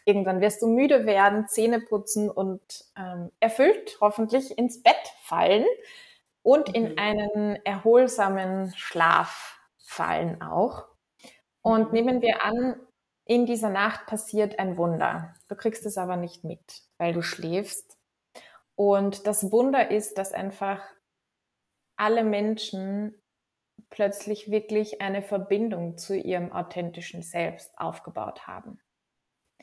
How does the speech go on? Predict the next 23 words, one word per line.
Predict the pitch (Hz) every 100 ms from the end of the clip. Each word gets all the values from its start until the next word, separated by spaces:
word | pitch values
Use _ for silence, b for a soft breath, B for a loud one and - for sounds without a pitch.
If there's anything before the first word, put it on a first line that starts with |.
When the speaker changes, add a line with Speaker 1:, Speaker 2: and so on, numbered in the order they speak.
| _ _ _ _
Speaker 2:
Hm. | 196 180 170 -
Speaker 1:
Am | - 226
nächsten | 269 285 - 233
Morgen, | 196 175 185 214 240 294 - _ _ _ - - - _
du | -
hast | 175 170
keine | - 170 180 202 170
Ahnung, | 165 180 190
dass | 175 175
dieses | 180 202 214
Wunder | 185 175 175
passiert | 220 214 - 165 170
ist. | 180 220 - -
Du | 165
wachst | 170 233 - - -
auf | 170 190 247 285 - - _ _ _ _ -
in | 190
deiner | 185 180 170
Wohnung. | 175 185 214 233 247 - _ _ _ _ _ _ _ _ _ _ _ _ _ - B B B _ _ _
Was | 226 226
ist | 269
das | 262 262
Erste, | - 196 208 220 - 202 190 190